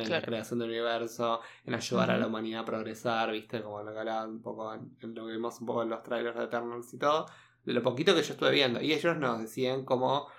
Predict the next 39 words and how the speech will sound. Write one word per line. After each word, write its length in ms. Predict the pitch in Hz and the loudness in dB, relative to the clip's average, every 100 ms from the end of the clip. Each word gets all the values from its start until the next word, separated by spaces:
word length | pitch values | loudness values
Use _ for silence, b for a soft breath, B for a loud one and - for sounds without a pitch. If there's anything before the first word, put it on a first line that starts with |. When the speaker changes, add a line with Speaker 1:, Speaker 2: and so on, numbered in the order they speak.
| B B | B B
Speaker 1:
recopilar 540 | - 120 123 120 123 127 | -2 2 2 2 4 4
información 800 | 131 123 117 - 131 127 123 123 | 4 2 0 2 2 4 2 2
y, 160 | 117 - | 0 -4
y 200 | 113 - | -8 -2
Speaker 2:
Claro. 240 | - 175 | 4 6
Speaker 1:
conocimientos 760 | 139 135 127 131 135 147 156 - | 6 2 0 0 2 2 2 2
solamente 400 | 123 120 123 139 | 0 0 0 0
mediante 260 | 123 117 | 0 0
observando, 720 | 120 117 127 120 120 123 123 131 | -2 -2 0 2 4 4 4 0
y 40 | |
son 200 | 123 117 | -2 -6
los 100 | 117 | -6
encargados 360 | 120 113 117 120 | -4 -2 0 -2
de 40 | |
observar 500 | 120 - 113 113 117 | -4 -2 0 0 0
todo 120 | 120 | 0
lo 60 | 110 | -2
que 40 | |
pasa 220 | 107 110 120 | -2 -4 -4
en 80 | |
el 140 | 107 107 | -4 -6
multiverso, 760 | 107 104 110 107 107 107 - - | -8 -10 -4 -2 -2 -6 -10 -10
de 60 | 123 | -10
alguna 140 | - - | -12 -14
manera. 180 | - - - | -16 -20 -14
Speaker 2:
Ujú, 260 | 233 175 170 147 | -12 -12 -14 -14
ujú, 240 | 160 - 156 | -14 -14 -4
Speaker 1:
Eh, 220 | 139 123 | 0 0
Speaker 2:
ujú. 100 | 120 - | -2 0
Speaker 1:
viste 220 | 160 185 | 4 6
que 60 | |
hay 100 | 151 143 | 6 6
como 100 | 131 | 4
un 80 | |
cameo 380 | 131 120 147 131 | 4 4 6 6
de 80 | 117 | 4
los 120 | 113 | 0
Watchers 520 | 113 120 120 127 127 | 0 0 0 -2 -2
cuando 720 | - 113 110 107 104 107 107 | -2 -2 -2 -4 -4 -4 -6